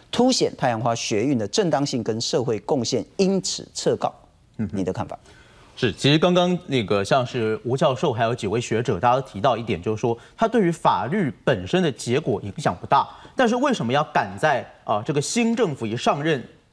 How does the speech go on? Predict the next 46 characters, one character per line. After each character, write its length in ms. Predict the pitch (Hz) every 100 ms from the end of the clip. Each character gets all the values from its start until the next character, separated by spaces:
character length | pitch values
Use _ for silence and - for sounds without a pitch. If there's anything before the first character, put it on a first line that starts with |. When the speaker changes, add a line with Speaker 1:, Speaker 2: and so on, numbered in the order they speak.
| _
Speaker 2:
呃， 140 | - 104
第 200 | - 202
一 40 |
份 180 | 202 170
公 200 | 135 170
文， 240 | 143 90 104
行 240 | - 139
政 160 | 190 175
院 100 | 160
的 80 | 117
公 200 | 139 135
文 180 | 92
就 100 | 101
要 140 | 123 117
马 180 | 131 190
上 200 | 226 185
的 100 | 127
做 200 | - 127
这 100 | 143
样 80 | 110
的 60 |
一 100 | 98 98
个 100 | 113
动 240 | 220 127
作？ 180 | 170 - - - -
而 100 | 175
且 120 | 147
当 220 | 190 190
中 200 | 185 180
呢， 140 | 135 107
他 200 | 165 160
提 200 | - 131
出 140 | 180
的 60 | 160
理 120 | 104 85
由， 220 | 90 98 _ _ _
刚 160 | - 170
刚 160 | 175 170
大 140 | 151
家 140 | 139 127
也 100 | 101
一 80 |
直 140 | 139 113
提 180 | - 95
到 180 | 135
的， 140 | 95